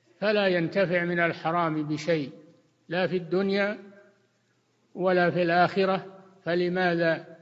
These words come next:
يتعب العبد نفسه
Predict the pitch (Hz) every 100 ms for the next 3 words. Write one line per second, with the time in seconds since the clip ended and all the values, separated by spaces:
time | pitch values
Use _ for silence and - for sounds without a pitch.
0 | - _ - 170 202 - 180 170 165 151
1 | 170 156 165 165 - - - _ _ _
2 | _ _ - 160 180 - 170 160 160 156